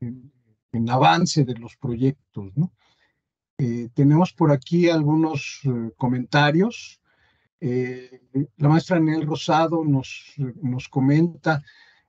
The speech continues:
mencionó que la definición del problema es fundamental para que la política o programa obedezcan a su resolución.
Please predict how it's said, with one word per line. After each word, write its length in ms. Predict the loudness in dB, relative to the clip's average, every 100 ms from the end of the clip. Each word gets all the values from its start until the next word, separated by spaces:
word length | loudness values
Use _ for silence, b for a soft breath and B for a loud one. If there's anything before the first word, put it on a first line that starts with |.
| _
mencionó 720 | 0 2 0 0 2 2 0
que 140 | 0 0
la 140 | 0
definición 580 | 0 -2 -4 -2 0 0
del 180 | 0 0
problema 760 | 0 2 2 2 2 0 -2 -2
es 200 | -2 -2
fundamental 960 | 0 2 2 4 2 0 -2 0 0 -2
para 280 | -2 -2
que 100 | -4
la 160 | -8 -8
política 920 | -6 -4 -2 -2 -4 -8 -2 -4 -4 _
o 160 | -6
programa 600 | -4 -4 0 0 0 0
obedezcan 760 | -2 -4 -4 -2 -2 -2 -2 -2
a 60 | -2
su 160 | -6
resolución. 1000 | -4 -6 -2 -4 -4 -6 0 2 2 -2